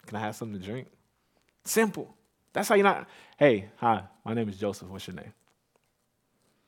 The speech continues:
And begin to engage in conversation and learn who that person is. That's what we're called to do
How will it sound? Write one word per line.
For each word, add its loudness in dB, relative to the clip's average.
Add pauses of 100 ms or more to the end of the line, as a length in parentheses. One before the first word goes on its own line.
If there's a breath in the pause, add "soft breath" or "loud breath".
(180)
And 6
begin 12
to 8
engage 10
in 2
conversation 4
and 6
learn 10
who 4
that 8
person 2
is. -12 (260 loud breath)
That's 12
what 12
we're 10
called 12
to -8
do 8